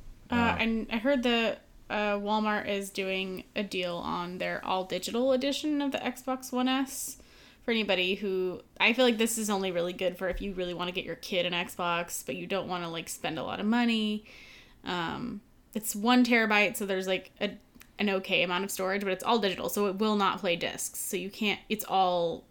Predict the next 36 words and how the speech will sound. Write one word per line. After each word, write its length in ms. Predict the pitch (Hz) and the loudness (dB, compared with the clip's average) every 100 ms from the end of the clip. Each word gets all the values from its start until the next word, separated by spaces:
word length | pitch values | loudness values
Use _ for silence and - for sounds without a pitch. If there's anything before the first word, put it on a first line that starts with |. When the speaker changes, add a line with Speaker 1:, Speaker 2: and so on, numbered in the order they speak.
| _ 196 | _ 0
Speaker 1:
download 500 | 196 185 175 175 170 | 2 2 2 0 0
only. 500 | 170 - - - - | -4 -6 -6 -8 -10
So 180 | - - | -8 -2
you 140 | 127 107 | 2 4
Speaker 2:
Yeah, 100 | 190 | 4
Speaker 1:
gotta 320 | 190 180 185 | 2 2 2
Speaker 2:
yeah. 180 | 104 80 | 0 0
Speaker 1:
do 340 | 185 175 170 | 0 0 -2
Speaker 2:
It's 180 | 165 - | -2 0
the 120 | - | 0
sad 580 | 113 - 110 95 90 87 | 0 2 4 4 2 -2
version. 480 | - 90 85 85 101 - | 0 2 2 -2 -4 0
Speaker 1:
Yeah. 340 | 254 240 226 - | 2 4 4 2
<laughs> 60 | - - - - | -4 -6 -6 2
So, 300 | 339 254 247 - - - - - - | 6 8 6 2 -6 -8 -8 -6 2
uh, 280 | 220 208 202 | 8 8 8
it 120 | 240 | 6
comes 260 | 285 285 | 6 8
with 220 | 285 269 269 | 8 6 4
three 260 | 240 247 | 4 4
games. 760 | 214 185 202 277 381 - - - - | 6 6 6 4 0 -2 -8 -10 -6
Uh, 220 | - 196 185 | 0 2 4
it's, 200 | 214 - | 0 0
it's 140 | 226 233 | 0 4
a 60 | |
hundred 260 | 240 262 247 | 6 6 6
forty-nine 320 | 233 202 185 | 4 4 2
dollars. 240 | 165 180 | 2 0
I 40 | 180 | -2
don't 100 | 139 | -4
know 60 | |
if 60 | 175 | -6
I 60 | - | -8
said 240 | - - | -8 -8
that 160 | - - | -6 -6
yet. 220 | - | -8